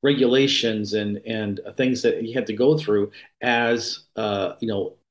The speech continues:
if you own a business like an L L C or an S corp or a C corp. So, and here's something that's very interesting. Did you know that this particular trust, it's called a non-grantor, irrevocable, complex, discretionary spendthrift trust?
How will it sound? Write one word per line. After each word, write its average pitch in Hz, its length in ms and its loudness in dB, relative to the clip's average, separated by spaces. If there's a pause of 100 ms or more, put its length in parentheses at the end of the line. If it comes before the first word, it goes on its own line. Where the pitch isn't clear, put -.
(100)
if 113 120 -6
you 120 140 2
own 120 180 2
a 113 40 0
business 107 500 0
like 92 140 -2
an 104 60 -4
L 104 160 0
L 98 100 -2
C 113 280 -2
or 98 180 -2
an 90 100 -4
S 98 160 -6
corp 98 340 0
or 95 140 -6
a 87 40 -6
C 170 280 -4
corp. - 360 -4 (300)
So, 143 600 4 (160)
and 127 100 -2
here's 208 260 2
something 170 220 4
that's 139 80 -2
very 135 240 4
interesting. 139 480 0 (460)
Did 139 120 -2
you 226 160 6
know 180 420 6
that 127 500 2
this 175 240 2
particular 151 340 0
trust, 123 600 -4 (100)
it's 123 160 -8
called 113 240 0
a - 20 -4
non-grantor, 123 840 2
irrevocable, 117 680 0
complex, 113 580 -2
discretionary 110 640 0
spendthrift 101 540 -2
trust? - 460 0